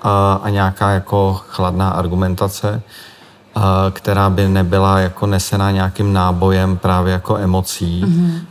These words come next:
Speaker 1: A to si myslím, že to, že, že prostě ta společnost je pořád hodně taková jako pocitová, že není dostatečně jako politická ta česká ve smyslu, že by ty lidi přemýšleli nějak jako, nějak jako na základě,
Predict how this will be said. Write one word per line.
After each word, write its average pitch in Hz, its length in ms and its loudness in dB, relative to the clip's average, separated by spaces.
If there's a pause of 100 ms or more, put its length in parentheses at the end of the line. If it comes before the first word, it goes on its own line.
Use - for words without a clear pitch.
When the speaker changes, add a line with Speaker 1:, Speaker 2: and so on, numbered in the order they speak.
(100)
Speaker 1:
A 98 80 -2
to 98 120 -4
si 101 140 0
myslím, 104 300 2
že 107 140 2
to, 104 340 2
že, 101 640 2 (1000)
že - 100 -2
prostě 131 280 2
ta 139 100 0
společnost 123 500 2
je 135 60 0
pořád 120 340 0
hodně 113 340 2
taková 113 320 2
jako 117 180 2
pocitová, 95 960 0
že 104 160 -2
není 110 200 2
dostatečně 110 480 0
jako 117 180 0
politická 107 680 0
ta 104 120 -2
česká 107 420 0
ve 104 160 2
smyslu, 104 520 -2
že 104 100 0
by 98 140 2
ty 113 140 2
lidi 104 260 0
přemýšleli 101 1080 0
nějak 98 380 -2
jako, 110 400 0 (1600)
nějak 117 380 2
jako 139 220 4
na 135 120 6
základě, 127 760 2